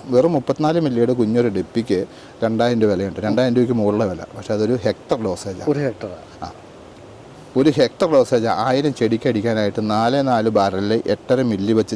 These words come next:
Speaker 1: ചേർക്കേണ്ട കെമിക്കലാണ് അത്. അത് ഡിവൈഡ് ചെയ്തെടുക്കണമെങ്കിൽ സിറിഞ്ച് വരെ വേണം. ഈ പറയുന്ന സാധനം ഇപ്പോ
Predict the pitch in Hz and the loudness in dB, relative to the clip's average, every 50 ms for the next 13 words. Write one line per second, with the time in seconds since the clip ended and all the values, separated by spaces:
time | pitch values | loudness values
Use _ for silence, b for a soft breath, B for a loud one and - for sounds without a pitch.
0 | 101 - 95 98 98 - - 104 110 110 104 107 107 110 104 - 120 110 98 - | -4 -2 -2 -2 -2 -2 -4 -4 -4 -2 -2 -2 -4 -4 -2 0 0 0 0 -2
1 | - - - B B B B B B B - 110 123 143 147 127 123 123 131 143 | -6 -12 -18 B B B B B B B -2 0 2 2 4 4 4 6 6 4
2 | 151 160 160 160 147 120 104 - 127 123 120 123 135 120 - - 117 113 120 131 | 6 6 6 6 4 4 2 2 0 0 2 0 0 0 0 2 2 2 2 2
3 | 143 143 120 - 107 95 90 80 80 82 - - - B B B B B B - | 4 4 4 2 0 -4 -6 -8 -10 -12 -18 -20 -20 B B B B B B 2
4 | 127 156 156 170 147 151 147 156 156 151 147 143 139 139 131 117 123 | 2 4 4 4 2 2 2 0 -2 0 0 0 0 0 0 2 2